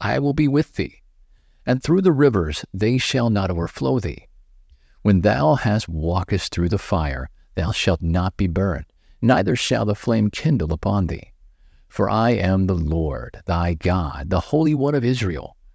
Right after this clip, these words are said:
thy Savior." No sooner had Jesus taken his place in the boat, the winds ceased,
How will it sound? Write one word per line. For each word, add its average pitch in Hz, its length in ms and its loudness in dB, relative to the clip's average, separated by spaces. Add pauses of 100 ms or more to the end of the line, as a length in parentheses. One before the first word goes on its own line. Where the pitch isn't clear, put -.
(240)
thy 104 160 0
Savior." 120 560 -2 (960)
No 135 240 2
sooner 135 360 0
had 110 220 -2
Jesus 104 440 -2
taken 104 400 -2
his 135 180 0
place 76 580 -4
in 139 140 2
the 139 80 2
boat, 113 580 -2 (680)
the 92 100 2
winds 82 800 0
ceased, - 800 -8